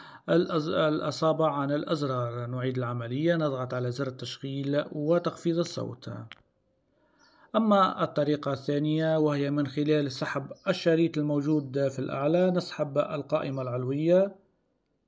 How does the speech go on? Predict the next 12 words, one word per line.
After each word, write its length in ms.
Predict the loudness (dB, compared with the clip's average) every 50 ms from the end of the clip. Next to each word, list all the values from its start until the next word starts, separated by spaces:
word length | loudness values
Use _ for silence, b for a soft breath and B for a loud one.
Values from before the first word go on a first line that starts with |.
| _ _ _ _ _ _ _ _ _ _ _ _ _ _ _ _ _ _ _ _ b b b b b b -2
ثم 220 | 0 2 4 6 6
نضغط 520 | 6 6 6 4 4 2 2 0 0 0
على 160 | 0 0 0
أيقونة 600 | 0 0 -2 -4 -4 -2 -2 0 0 0 0 -2 -2 -2
لقطة 300 | -4 -6 -2 -2 -2 -2
شاشة. 520 | -2 -2 -6 -6 -6 -6 -8 -8 -8 -10 -12 -16 _ _ _ _ _ _ _ _ _ _ _ _ _ _ _ _ _ _ _ _ _ _ _ _ _ _ _ _ _ _ _ _ _
كما 220 | -4 0 0 0 0
تشاهدون 800 | 0 -2 -4 -4 -4 -4 -4 -2 -2 0 0 0 0 -2 0
تم 240 | 0 2 2 2 0
أخذ 680 | 0 -2 -4 -6 -4 -2 -2 -2 0 0 0 0 0 -2
لقطة 400 | -2 -2 -2 -2 -2 -4 -4 -4
شاشة. 540 | -4 -8 -8 -6 -6 -8 -8 -8 -10 -12